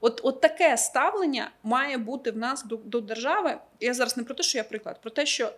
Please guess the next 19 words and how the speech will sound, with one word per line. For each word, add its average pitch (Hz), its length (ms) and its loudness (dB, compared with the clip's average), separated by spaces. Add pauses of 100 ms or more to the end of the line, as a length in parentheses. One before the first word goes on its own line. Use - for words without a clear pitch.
розбирайтеся 247 720 2
в 226 60 -8
процесах, - 640 -4
подумайте, 262 480 -2
скільки 247 340 -2
ваших 240 460 6
грошей 214 440 0
піде 196 480 -8 (240)
на 220 140 0
те, 240 240 2
щоб 220 380 2 (440)
зацькувати 220 720 4
всіх, - 500 -2
е, 190 580 -6
всіх - 220 -4
колаборантів. 190 680 -4 (460)
Тобто 277 320 2
і 269 80 4
так 262 440 4